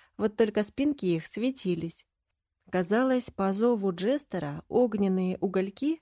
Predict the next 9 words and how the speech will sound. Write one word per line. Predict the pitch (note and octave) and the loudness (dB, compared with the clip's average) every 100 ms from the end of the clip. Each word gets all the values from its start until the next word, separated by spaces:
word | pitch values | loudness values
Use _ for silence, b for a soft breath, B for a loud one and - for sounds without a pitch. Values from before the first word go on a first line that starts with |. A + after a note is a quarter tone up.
| - | -6
расползлись | F3+ F3+ - F3 G3+ C4+ C#4+ | -6 -4 -2 0 0 -2 -2
по | G3 F3+ | -4 -2
забытой | F#3 F#3+ A#3 B3 | 0 -2 -2 -4
кладке, | A#3+ A3+ F#3 D3 - D3+ - B B | -4 -4 -4 -6 -12 -14 -14 B B
превращая | - F3+ F3+ G3+ - A3+ F#3+ | 0 2 4 0 0 -2 0
тоннель | F#3 G3+ B3+ B3+ | 0 2 2 0
в | - | -2
сказочную | - B3 A#3+ A3+ - G#3+ G#3+ - | -2 0 0 0 0 0 0 -2
арку | B3+ F3+ - - D#3 | -2 -4 -6 -12 -14